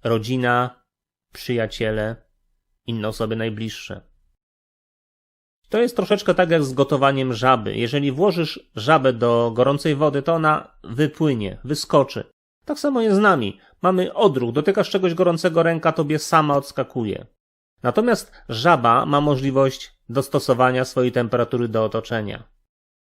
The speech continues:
A więc jeżeli włożysz ją do garnka z zimną wodą i zaczniesz podgrzewać,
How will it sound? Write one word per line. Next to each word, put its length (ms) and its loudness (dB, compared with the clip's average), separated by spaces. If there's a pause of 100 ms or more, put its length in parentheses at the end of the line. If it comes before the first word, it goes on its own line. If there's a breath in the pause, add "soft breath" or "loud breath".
(240)
A 100 0
więc 160 -2
jeżeli 280 -2
włożysz 380 2
ją 320 0
do 220 2
garnka 440 0
z 80 -4
zimną 400 -2
wodą 260 2
i 60 -4
zaczniesz 380 -4
podgrzewać, 760 -2